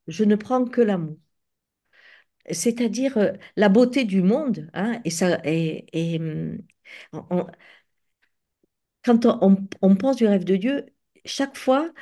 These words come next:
une fois, j'avais saigné du nez quand j'étais très jeune, parce que on m'avait dit, il y a autant, euh, de systèmes solaires que de grains de sable sur la planète.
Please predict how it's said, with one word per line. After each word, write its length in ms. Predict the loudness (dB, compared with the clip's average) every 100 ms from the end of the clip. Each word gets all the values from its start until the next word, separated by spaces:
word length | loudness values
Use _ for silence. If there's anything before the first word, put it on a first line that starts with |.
| -6
une 120 | 0 2
fois, 160 | 4
j'avais 220 | 4 2
saigné 400 | 2 0 2 2
du 180 | 2 2
nez 280 | 2 2 -2 _ _
quand 100 | -6
j'étais 300 | -4 -6 -8
très 220 | -2 -2
jeune, 340 | 2 0 -2 -8 -20 _
parce 180 | -4 -4
que 220 | 2 2 4
on 80 | 4
m'avait 300 | 4 2 0
dit, 240 | -2 -6 -8 -20 _ _ _ _ _ _ _ _ _ _ 0
il 220 | 2 4
y 80 | 4
a 220 | 2 0
autant, 600 | 2 2 2 2 2 0 -8 -2
euh, 240 | 0 0 -2
de 520 | -2 2 4 4 0 -6
systèmes 520 | -10 -6 2 4 4
solaires 460 | 2 -2 0 -4 -8 _ _ -4
que 80 | 0
de 140 | 2
grains 260 | 2 4 4
de 120 | 4
sable 340 | 2 -2 -2
sur 180 | -6 -2
la 100 | -2
planète. 580 | -2 -4 -4 -10 -16